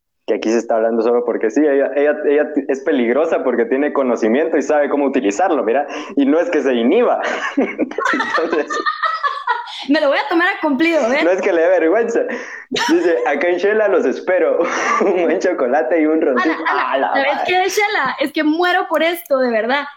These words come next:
Speaker 2: Pero no me van a mandar porque no los puedo comer por mi dieta de, porque ya saben que sobreviví cáncer, pues, pero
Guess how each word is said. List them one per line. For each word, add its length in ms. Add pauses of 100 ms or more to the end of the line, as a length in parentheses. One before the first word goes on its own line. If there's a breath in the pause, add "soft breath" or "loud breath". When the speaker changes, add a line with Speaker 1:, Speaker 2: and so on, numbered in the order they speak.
(180)
Speaker 2:
Pero 280
no 120
me 100
van 160
a 20
mandar 260
porque 140
no 80
los 120
puedo 140
comer 300
por 100
mi 100
dieta 340
de, 320
porque 180
ya 60
saben 200
que 80
sobreviví 300
cáncer, 260
pues, 140
pero 160